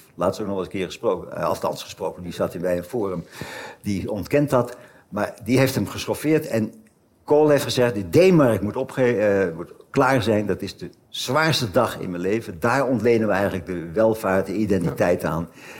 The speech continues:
Speaker 1: En, eh, eh, en, en daar is uiteindelijk de hele euro uit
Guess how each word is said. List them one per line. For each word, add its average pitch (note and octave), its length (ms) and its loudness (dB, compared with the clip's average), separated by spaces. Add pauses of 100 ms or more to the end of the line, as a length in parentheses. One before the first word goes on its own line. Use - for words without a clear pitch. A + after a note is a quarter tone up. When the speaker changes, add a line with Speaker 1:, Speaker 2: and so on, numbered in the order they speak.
(180)
Speaker 1:
En, E2+ 300 -6
eh, E2 300 -6 (100)
eh, D#2 680 -8
en, D2 200 -10
en E2+ 140 -12
daar A2+ 300 0
is A2+ 140 -2
uiteindelijk F#2+ 460 -2
de F#2+ 80 -2
hele F2+ 280 -2
euro F2 320 -8
uit E2 120 -14